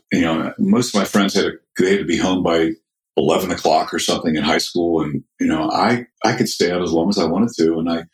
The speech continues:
I really didn't abuse it much. I just, you know, I hate to act like I was this upstanding, great guy or anything, but I, I just, you know, my mom trusted me and I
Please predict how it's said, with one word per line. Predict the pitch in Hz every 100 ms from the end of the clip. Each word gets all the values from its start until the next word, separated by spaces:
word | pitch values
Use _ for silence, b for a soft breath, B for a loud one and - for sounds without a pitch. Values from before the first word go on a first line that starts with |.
| -
I | 107
really | 107 160 135
didn't | 101 104 98
abuse | - 95 120
it | -
much. | 69 -
I | 80
just, | 80 - - - _ b 90
you |
know, | 90
I | 82 -
hate | - 107 -
to | 82
act | 85 -
like | 78
I | 80
was | 80
this | 78 - -
upstanding, | 101 - 87 82 76 69 -
great | 85 85 - _
guy | - 92 101
or | 76
anything, | 71 82 85
but | 82
I, | 82 80 - _
I | 101
just, | 101 - 82 - -
you | 90 82
know, | -
my | - 92
mom | 92 98
trusted | - 95 - 101
me | 98 101 85
and | 80
I | 85 82 85